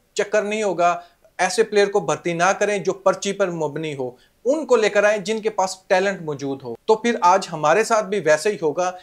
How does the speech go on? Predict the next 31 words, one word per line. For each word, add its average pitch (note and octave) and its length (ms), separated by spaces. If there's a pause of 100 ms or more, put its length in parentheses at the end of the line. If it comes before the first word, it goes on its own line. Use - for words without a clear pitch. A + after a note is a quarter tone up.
(140)
जैसे F#3 300
आज E3+ 220 (140)
ऑस्ट्रेलिया G3 440
के G3 100
साथ D3+ 300
हो C#3 100
रहा C#3 120
है। C3 180 (200)
इंडिया G3 320
उनके A#3+ 260
घर F3+ 300
खेलने A#3+ 280
तो A#3+ 120
गया A3+ 240
है, D#3 220 (180)
लेकिन E3+ 260
सारा G3+ 340
का A3+ 140
सारा G3+ 280
पैसा F#3+ 360
मिलेगा G#3 400 (320)
ऑस्ट्रेलिया A#3 340
क्रिकेट F#3 380
बोर्ड D3+ 220
को, D#3 120
क्योंकि G#3+ 320
इंडिया F#3+ 420
चल G#3 280
कर G#3+ 180
गया D#3 240
है। C#3 160